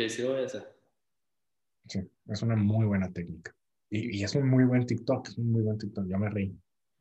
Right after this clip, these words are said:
Speaker 1: <laughs> Está bueno, güey.
Speaker 2: Otro hiciste de, este, mi lado an-, mi lado otaku, mi lado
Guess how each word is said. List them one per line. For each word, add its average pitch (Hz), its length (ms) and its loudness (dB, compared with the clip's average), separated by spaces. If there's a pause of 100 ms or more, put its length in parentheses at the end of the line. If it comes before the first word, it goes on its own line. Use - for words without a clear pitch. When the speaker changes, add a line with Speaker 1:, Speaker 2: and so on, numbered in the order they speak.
(240)
Speaker 1:
<laughs> - 1040 -2
Está 120 380 2
bueno, 101 300 -4
güey. - 200 -12 (1300)
Speaker 2:
Otro 117 340 2
hiciste 117 380 2
de, 101 400 4 (1600)
este, 98 560 -2
mi 107 200 0
lado 123 420 2
an-, 117 300 2
mi 107 180 -2
lado 123 380 2
otaku, - 500 0
mi 98 120 -2
lado 110 640 -2